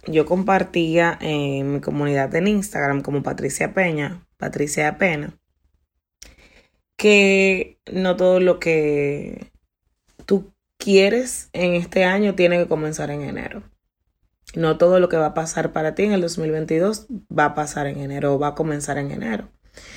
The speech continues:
Y siempre, es-, esa fue una frase, un contenido que yo compartí también el año pasado en enero. Y ambos años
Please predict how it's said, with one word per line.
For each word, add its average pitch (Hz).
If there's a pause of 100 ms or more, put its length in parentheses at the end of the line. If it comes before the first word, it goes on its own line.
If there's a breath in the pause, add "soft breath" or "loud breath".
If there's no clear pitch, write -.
(680 loud breath)
Y 190
siempre, 185 (200)
es-, 175
esa 208
fue 247
una 214
frase, 151
un 160
contenido 175
que 160
yo 147
compartí 175
también 175
el 180
año 156
pasado 139
en 131
enero. -
Y 185
ambos 233
años 156